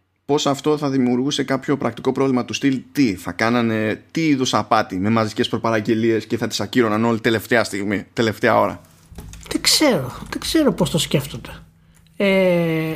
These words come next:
Speaker 2: γενικά τα pre-orders πάντως είναι, είναι περίεργα. Ε, και τουλάχιστον είναι ένα καλό βήμα για την Nintendo. Μπράβο, ξέρουμε, η Nintendo έχει ένα θεματάκι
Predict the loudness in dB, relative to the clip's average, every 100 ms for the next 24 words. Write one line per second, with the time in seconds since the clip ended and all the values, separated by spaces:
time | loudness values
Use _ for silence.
0 | -2 2 2 4 4 4 2 4 4 2
1 | 0 2 2 0 0 2 2 0 0 0
2 | 2 2 2 2 -2 -8 -14 -18 -18 -18
3 | -18 -20 -18 -18 -20 -20 -20 -20 -12 0
4 | 4 6 6 4 2 0 -2 -6 -12 -20
5 | -20 -20 _ _ _ _ _ _ _ _
6 | _ _ _ _ _ _ -10 -6 -4 -4
7 | -4 -4 -6 -6 -8 -10 -14 -18 -20 _
8 | _ _ _ _ _ _ _ -2 2 2
9 | 0 0 0 2 2 2 2 2 2 0
10 | 2 2 2 2 0 0 0 2 2 2
11 | 2 2 2 2 0 0 -4 -8 -14 -20
12 | _ _ -4 -2 0 0 2 0 0 0
13 | 0 0 0 -2 -4